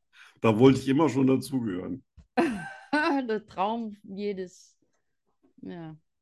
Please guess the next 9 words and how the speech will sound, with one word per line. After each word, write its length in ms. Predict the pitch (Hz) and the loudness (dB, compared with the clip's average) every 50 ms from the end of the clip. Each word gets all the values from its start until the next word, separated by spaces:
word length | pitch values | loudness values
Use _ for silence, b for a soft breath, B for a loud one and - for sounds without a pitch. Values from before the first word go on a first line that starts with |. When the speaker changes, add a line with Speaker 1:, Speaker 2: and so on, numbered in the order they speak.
| _ _ _ _ _ _ _ _ _ - | _ _ _ _ _ _ _ _ _ -6
Speaker 2:
Bei 140 | 208 202 202 | -4 -4 -2
mir 320 | 214 233 269 311 311 330 | -2 -2 -2 -4 -4 -6
ist 200 | 294 - - - | -8 -12 -10 -10
die 80 | 269 226 | -10 -10
Pina 440 | - - - 247 254 254 226 196 | -10 -10 -6 -6 -4 -4 -4 -6
Colada, 920 | - - _ - 175 175 160 160 170 214 254 294 285 233 202 202 220 262 370 - _ _ | -8 -12 _ -10 -10 -8 -8 -10 -10 -10 -10 -10 -10 -12 -12 -12 -12 -14 -16 -20 _ _
und 180 | - 214 202 208 | -18 -18 -16 -16
da 100 | 196 190 | -16 -18
steht, 560 | 170 - - _ - 190 196 220 285 392 392 | -18 -20 -20 _ -10 -10 -8 -8 -8 -10 -10